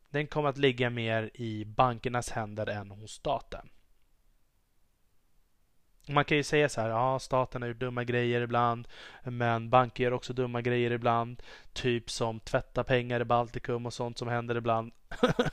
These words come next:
<laughs> Men då kan man ändå känna att den här grejen är ändå ganska lite risky.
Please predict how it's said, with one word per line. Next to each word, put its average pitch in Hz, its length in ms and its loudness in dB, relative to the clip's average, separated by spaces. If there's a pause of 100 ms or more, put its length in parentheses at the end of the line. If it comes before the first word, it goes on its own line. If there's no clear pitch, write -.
(140)
<laughs> - 800 -8
Men 139 640 8 (2500)
då 143 160 -6
kan 185 140 2
man 214 80 2
ändå 151 180 2
känna 139 360 2
att - 240 -6 (1600)
den 143 180 2
här 180 160 4
grejen 180 360 6
är 151 80 6
ändå 127 180 0
ganska 139 320 2
lite 135 280 -2
risky. - 460 -4